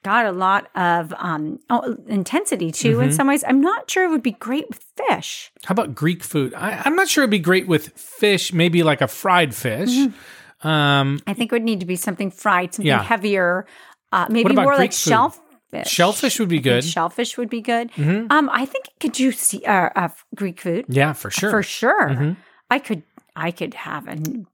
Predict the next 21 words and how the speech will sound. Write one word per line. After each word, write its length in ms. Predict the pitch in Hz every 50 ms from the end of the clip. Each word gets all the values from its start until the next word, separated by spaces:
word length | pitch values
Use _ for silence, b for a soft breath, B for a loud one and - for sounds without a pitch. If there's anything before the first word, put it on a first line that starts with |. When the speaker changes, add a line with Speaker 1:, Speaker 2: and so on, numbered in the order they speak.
| _ _ - - - _
Speaker 1:
what 220 | - 196 247 269 269
would 120 | 262 202
you 80 | 220 202
have? 280 | 165 202 196 185 170 160
Speaker 2:
I'm 120 | 151 175 233
Speaker 1:
Like, 80 | - -
Speaker 2:
kinda 200 | - 339 339 190
feeling 340 | - - 208 196 190 180 165
Speaker 1:
for 40 | 156
Speaker 2:
like 200 | 147 127 110 -
this 180 | 147 170 170 -
could 120 | - 196
actually 600 | 180 165 151 - - - 175 160 147 135 135 147
stand 420 | - - - - 156 151 151 143 139
up 260 | 135 135 131 - - - _ -
to 340 | - - 151 139 131 135 -
a 80 | 117 120
lot 240 | 127 131 143 151
of 100 | 131 107 -
stuff. 500 | - - 156 131 101 - - - - 156
Like 220 | 131 123 113 -